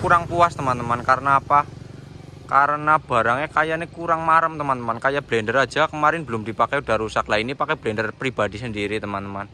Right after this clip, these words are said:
Jadi menurut saya itu mending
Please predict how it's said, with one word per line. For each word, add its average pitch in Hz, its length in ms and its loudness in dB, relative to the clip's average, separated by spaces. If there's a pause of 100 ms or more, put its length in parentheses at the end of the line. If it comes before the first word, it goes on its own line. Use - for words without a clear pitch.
(800)
Jadi 127 240 -2
menurut 143 800 0
saya 143 260 0
itu 147 220 -4
mending 107 720 -4